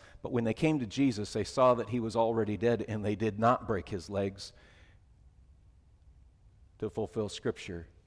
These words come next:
not a bone will be broken. Jesus is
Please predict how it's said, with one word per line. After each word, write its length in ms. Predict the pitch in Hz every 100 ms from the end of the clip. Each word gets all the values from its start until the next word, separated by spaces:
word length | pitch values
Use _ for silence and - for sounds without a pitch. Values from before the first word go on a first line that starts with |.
| - - - - -
not 260 | 101 104 101
a 60 |
bone 440 | 92 104 90 82 78 - _ - - -
will 160 | 95
be 100 | 90
broken. 380 | 87 95 95 - - - _ - - - - _ _ - - - _ _ - - - - -
Jesus 640 | 92 123 127 90 92 - -
is 520 | 120 98 85 78 -